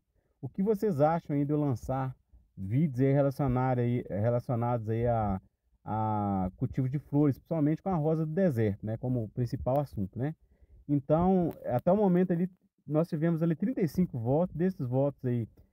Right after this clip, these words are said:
é, que não acha legal, é, eu continuar lançando vídeos aí, foram trinta e um por cento das pessoas.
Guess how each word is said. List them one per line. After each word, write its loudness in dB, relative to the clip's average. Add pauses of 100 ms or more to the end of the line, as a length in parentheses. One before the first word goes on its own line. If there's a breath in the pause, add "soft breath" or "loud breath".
(120)
é, -2
que -2
não 4
acha 0
legal, 2 (240)
é, 0
eu 2
continuar 0
lançando -2
vídeos -4
aí, -2
foram -4
trinta -2
e 2
um 0
por -14
cento -6
das -10
pessoas. -4